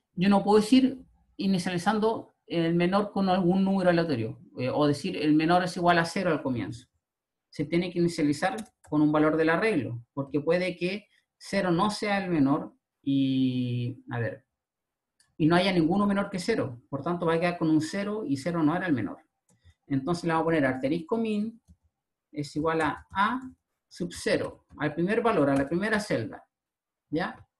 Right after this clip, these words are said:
Y lo mismo vamos a hacer con asterisco max. Asterisco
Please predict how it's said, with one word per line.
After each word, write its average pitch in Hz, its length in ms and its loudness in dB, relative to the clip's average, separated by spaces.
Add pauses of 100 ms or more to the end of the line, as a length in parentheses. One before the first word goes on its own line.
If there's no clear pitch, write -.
(1160)
Y 156 120 2
lo 160 100 4
mismo 214 200 2
vamos 226 140 0
a 208 60 -2
hacer 240 160 -2
con 233 160 0
asterisco 226 460 0
max. - 440 -4 (1800)
Asterisco 160 760 -8